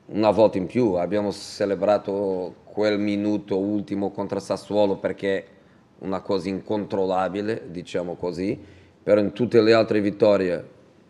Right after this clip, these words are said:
ho visto un spogliatoio molto equilibrato e dopo la sconfitta ho visto un spogliatoio triste, come mi piace a me, però un triste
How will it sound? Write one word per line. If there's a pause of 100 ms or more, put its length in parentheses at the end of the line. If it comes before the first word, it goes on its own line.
(160)
ho
visto (220)
un
spogliatoio
molto
equilibrato (840)
e
dopo
la
sconfitta
ho
visto
un
spogliatoio (720)
triste,
come
mi
piace
a
me, (500)
però
un
triste